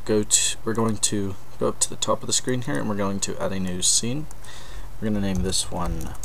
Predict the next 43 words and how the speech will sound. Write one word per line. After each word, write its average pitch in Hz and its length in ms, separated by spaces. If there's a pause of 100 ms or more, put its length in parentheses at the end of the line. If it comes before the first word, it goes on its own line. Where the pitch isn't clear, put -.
(120)
pause. - 840 (1040)
And 107 160
on 117 120
this 113 100
scene 113 220
we're 113 100
gonna 104 140
hit 98 180
Shift - 400 (160)
A, 135 160
we're 131 140
gonna - 180
add - 140
a 85 60
camera, 101 580
hit - 320
alternate 98 500
R 104 220
to - 180
clear 104 720 (480)
the 95 120
rotation 92 520
of 87 80
the 82 80
camera, 127 320 (240)
drag 101 320
it 90 80
up - 140
on 65 100
the 62 100
Z - 220
axis. - 460 (560)
Then - 80
we're 113 40
gonna 104 140
hit - 220
Shift - 580
A 107 380
and 95 160
let's 95 220
add - 200 (240)
a 98 80
text - 500